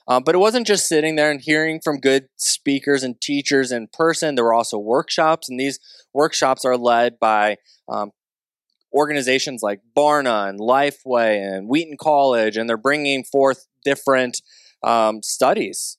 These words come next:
and research. And they say, "Hey, this is the, look what's happening with Gen Z when we ask them these questions compared to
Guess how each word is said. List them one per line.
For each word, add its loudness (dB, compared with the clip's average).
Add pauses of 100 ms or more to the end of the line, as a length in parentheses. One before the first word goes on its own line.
and 0
research. -2
And -14
they -6
say, -4
"Hey, -2
this -2
is -6
the, -6
look -6
what's 0
happening -4
with -2
Gen 0
Z -2
when -2
we 2
ask 2
them 0
these -2
questions -2
compared -2
to 2